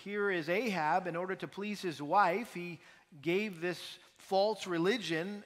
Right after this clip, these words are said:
official sanction by building a temple to Baal in Samaria, in the capital, along with a wooden image of Baal's wife,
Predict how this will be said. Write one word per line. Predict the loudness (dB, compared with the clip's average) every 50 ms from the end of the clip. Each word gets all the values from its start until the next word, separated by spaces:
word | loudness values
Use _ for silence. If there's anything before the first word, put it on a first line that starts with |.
| -4
official | -4 -4 -2 0 -2 -2 0 0 -2 -2
sanction | -2 0 2 2 2 2 0 -2 -2 -2 -2 2
by | 4 4 4
building | 4 2 2 2 2 2 0 -2
a | -2
temple | -2 -4 0 0 0 0 0 -2 -4 -2
to | -2 -6
Baal | -2 0 0 2 2 2 2 2 0 -2 -6 -16 -20 -12 -2
in | 0 0 0 0
Samaria, | -2 -2 -2 0 2 4 4 4 4 4 2 2 0
in | 0
the | -2 -2
capital, | -2 0 2 6 6 6 4 4 0 0 0 0 0 -4 -12 -10 -4
along | -2 0 2 4 4 4 4 2
with | 0 -2
a | -2
wooden | -2 -2 -2 -2 -2 -4 -4
image | -4 -2 -2 -2 -2 -2
of | -4 -6 -6 -2
Baal's | -2 0 0 0 -2 -4
wife, | -6 2 4 6 6 6 6 2 0 -4 -10 -16 -20